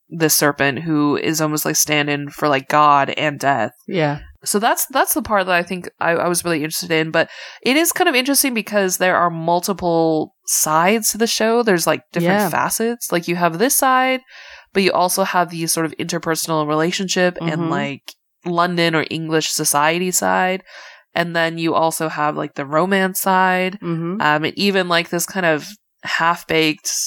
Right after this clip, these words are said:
Speaker 1: side plot about, like, Martha and socialism and
Speaker 2: Yeah.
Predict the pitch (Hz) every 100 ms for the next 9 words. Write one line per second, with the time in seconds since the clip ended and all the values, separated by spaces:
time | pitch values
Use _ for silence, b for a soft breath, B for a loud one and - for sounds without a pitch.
0 | - _ - - - 156 156 160 170 175
1 | 165 156 - 160 151 147 147 143 - 156
2 | 156 156 151 156 151 151 147 151 151 147
3 | 147 147 147 147 143 143 151 165 156